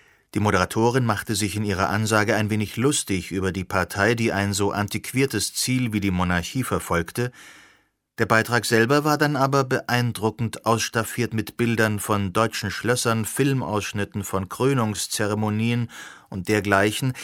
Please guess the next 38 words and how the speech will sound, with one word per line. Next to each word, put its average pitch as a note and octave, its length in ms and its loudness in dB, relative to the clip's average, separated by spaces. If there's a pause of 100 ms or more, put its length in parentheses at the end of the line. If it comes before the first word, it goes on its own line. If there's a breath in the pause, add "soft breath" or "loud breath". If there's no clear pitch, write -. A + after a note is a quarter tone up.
(240 loud breath)
ehe D3+ 260 4
sich D3 320 0
Simon C3+ 460 2
schließlich B2 480 -4
selbst B2+ 440 0
auf F2+ 140 -2
dem F2+ 220 -2
Bildschirm G2+ 520 0
erblickte, F#2 640 -2 (260 loud breath)
ernsten C#3+ 480 0
Blicks - 540 -2 (560 soft breath)
und A#2 320 -2
mit B2+ 140 -2
staatstragender A2 920 2
Würde. F2+ 380 -2 (1200)
Wenn A#2 140 2
er B2 80 4
daran B2+ 240 2
zurückdachte, G#2+ 760 0
wie F#2+ 100 0
er F#2+ 60 2
sich F2 160 -4
in G2 100 -2
diesem G2 300 -4
Augenblick G2 400 0
gefühlt A2+ 420 -2
hatte, C3 200 0
musste C3 320 2
er G#2 140 2
zugeben, A#2 640 -2
dass A#2+ 220 0
der A#2+ 120 0
Kameramann B2 680 0
etwas C3 400 -2
von B2+ 180 -2
seinem A#2+ 320 2
Handwerk G2+ 400 -2
verstand. G2 580 -2